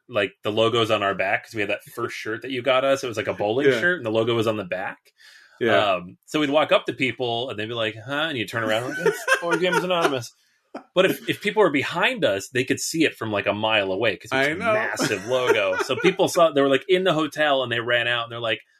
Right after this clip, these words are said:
Speaker 1: "Hey, hey, we know you guys." We're like, "Cool." And they're like, "Yeah, your show's great." And then they wandered on. We're like, "Cool?" <laughs> Like,
Speaker 2: <laughs>
Speaker 1: but, you know, that was six years ago,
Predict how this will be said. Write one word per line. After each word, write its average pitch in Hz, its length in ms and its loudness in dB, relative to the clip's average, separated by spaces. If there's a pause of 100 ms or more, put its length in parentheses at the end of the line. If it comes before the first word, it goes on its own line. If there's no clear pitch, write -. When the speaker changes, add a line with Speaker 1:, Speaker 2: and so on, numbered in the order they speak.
(240)
Speaker 1:
"Hey, 247 260 0
hey, 254 180 2
we 254 160 -6
know 254 120 -4
you 254 160 -8
guys." 170 400 2
We're 147 80 -2
like, 120 200 0 (720)
"Cool." 160 680 2
And 123 80 -6
they're - 100 4
like, - 200 0
"Yeah, 226 160 0
your 240 140 -2
show's 220 280 0
great." 214 280 4
And 131 100 4
then 147 100 2
they 147 80 4
wandered 135 340 4
on. 123 200 4
We're 123 80 -2
like, 117 220 -2 (720)
"Cool?" 320 520 6 (300)
<laughs> - 140 -2
Like, - 220 4 (560)
Speaker 2:
<laughs> - 580 -4
Speaker 1:
but, 240 140 -4 (160)
you 254 80 -2
know, 156 140 2
that 180 180 2
was 165 420 0 (260)
six - 360 -8
years 180 260 -2
ago, 226 420 -6